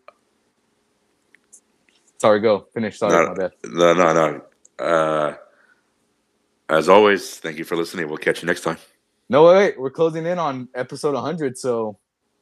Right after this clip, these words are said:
Speaker 1: um, just wanna make a note of that. I think this is, like, episode ninety-two or something total. Ninety-two, ninety-three. I'll have to double check, but we're closing in on episode a hundred, so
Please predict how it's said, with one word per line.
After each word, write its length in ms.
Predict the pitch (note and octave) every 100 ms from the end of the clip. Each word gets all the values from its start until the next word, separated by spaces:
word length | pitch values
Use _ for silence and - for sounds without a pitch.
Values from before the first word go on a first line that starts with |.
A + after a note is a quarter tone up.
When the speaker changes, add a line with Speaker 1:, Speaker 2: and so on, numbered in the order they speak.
| _ _ _ _ _ _ _ -
Speaker 1:
um, 320 | G2+ G2+ G2+
just 180 | G2+ A2
wanna 180 | A#2+ A#2+
make 220 | A2+ A#2
a 60 | A2+
note 200 | A#2 D3+
of 60 |
that. 120 | A#2 G2+
I 40 |
think 180 | - A#2
this 140 | A2+
is, 80 | A2+
like, 180 | A2 G#2
episode 440 | G#2 - - B2+ A2+
ninety-two 440 | A#2 A2+ - C3+
or 60 | D3+
something 300 | F3 F3 D#3+
total. 420 | C#3 D3+ G3 G3 _ _ _ _ _ _ _ -
Ninety-two, 380 | A#2+ A2 C#3
ninety-three. 420 | C#3 B2+ A#2+ C#3 C#3+
I'll 100 | A2
have 120 | A#2
to 120 | A2+
double 240 | G2 A2 G2+
check, 260 | A2+ B2
but 260 | A#2+ G2+ F#2+
we're 80 | G#2+
closing 300 | C3+ C3 B2+
in 60 | B2
on 140 | A2
episode 300 | A2 - B2
a 40 | G#2+
hundred, 300 | C#3 C3 G2
so 360 | A2+ G2+ F#2+